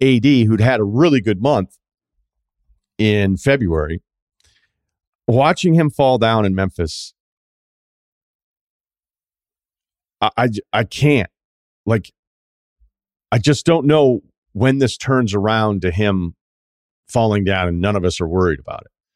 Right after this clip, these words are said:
Like, how does he get older as a player? And you're like, "Yeah, this will be fine." <laughs> This is not about his talent.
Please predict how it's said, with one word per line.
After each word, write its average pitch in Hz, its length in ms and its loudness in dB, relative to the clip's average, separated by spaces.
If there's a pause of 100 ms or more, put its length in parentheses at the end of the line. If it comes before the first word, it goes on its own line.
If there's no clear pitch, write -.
(320)
Like, 110 140 0
how 143 200 2
does 151 200 -2
he 151 200 -2
get 120 240 -2
older 120 380 2
as 90 100 -4
a 95 60 -8
player? 85 540 -2 (960)
And 110 100 0
you're 107 140 2
like, 95 200 0 (300)
"Yeah, 143 180 2
this 131 160 -2
will 92 60 -12
be 90 100 -4
fine." 76 300 -10 (420)
<laughs> - 80 -16 (1300)
This 110 180 -4
is 107 120 -6
not 127 200 2
about 139 180 2
his 135 100 -2
talent. 127 460 -2